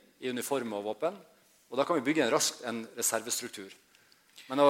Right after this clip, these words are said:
å kalle inn folk nå, og vi har, vi har masse folk, vi har liste, ikke sant? Men jeg, men jeg jobber med det her, å finne, kan du si, finansieringen for å ha en troverdig reservestruktur da. Og,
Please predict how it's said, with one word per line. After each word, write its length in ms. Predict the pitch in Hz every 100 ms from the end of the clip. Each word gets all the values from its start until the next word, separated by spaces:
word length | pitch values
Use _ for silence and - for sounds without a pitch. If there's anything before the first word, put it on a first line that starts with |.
| 147 143 - - 147
å 20 |
kalle 300 | - 160 147
inn 100 | 143
folk 300 | - 143 -
nå, 120 | 131 113
og 320 | 107 - 127
vi 80 | 127
har, 220 | 165 127 110
vi 80 | 120
har 80 | 165
masse 240 | 143 147
folk, 220 | 139 107
vi 80 | 113
har 100 | 143
liste, 380 | 135 - - 92 -
ikke 140 | -
sant? 180 | 131 - - _ _ _ _ _ -
Men 100 | 127
jeg, 160 | 131 131
men 100 | 139
jeg 140 | 147 147
jobber 240 | 156 117
med 80 | 110
det 80 | 110
her, 160 | 127 135
å 80 | 120
finne, 280 | - 139 127 104 101 - - _ _ _ _ _ _
kan 140 | 120
du 20 |
si, 140 | 117 131
finansieringen 560 | 123 120 127 143 117 95
for 80 |
å 80 | 110
ha 60 | 113
en 100 | 104 -
troverdig 540 | - 120 139 127 101 95 - _ _ _ _ _ _ _ 113
reservestruktur 680 | - 123 139 - 131 - 92
da. 60 | 101
Og, 400 | 120 120 120